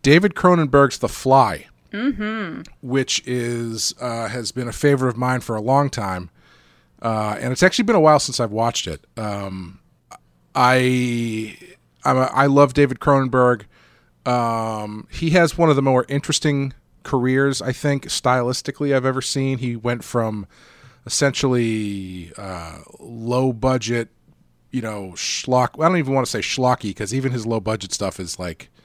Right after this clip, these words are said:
Speaker 1: more cerebral than most schlock. But <clears throat> he basically went from low budget, uh, gross out horror movies to really cerebral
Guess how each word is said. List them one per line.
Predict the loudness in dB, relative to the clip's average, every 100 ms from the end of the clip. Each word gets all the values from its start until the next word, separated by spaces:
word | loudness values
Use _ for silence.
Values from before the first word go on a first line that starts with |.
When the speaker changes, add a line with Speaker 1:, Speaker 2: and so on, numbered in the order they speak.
| _ _ _ _ _ _ -8
Speaker 1:
more | -2 0 0 0
cerebral | -2 -2 0 -2 0 -4
than | -4 -8 -10
most | -6 -4 -4
schlock. | -6 0 0 0 -2 -6
But | -6 -6 _ -10
<clears throat> | -10 -12 -8
he | 2
basically | 4 4 2 2
went | 4 4
from | 2 4
low | 6 6
budget, | 8 6 6 0 0
uh, | -2 0 0 -2 -4 -10 -20 -20 -20 _ _
gross | 6 8 8
out | 8 6 4 _ -2
horror | 8 8 8
movies | 6 2 0 -2 -6
to | -4 0 2 2 0 0 -2 -4 -10
really | -4 4 6 6
cerebral | 4 4 4 4 4 6 8 8 8 4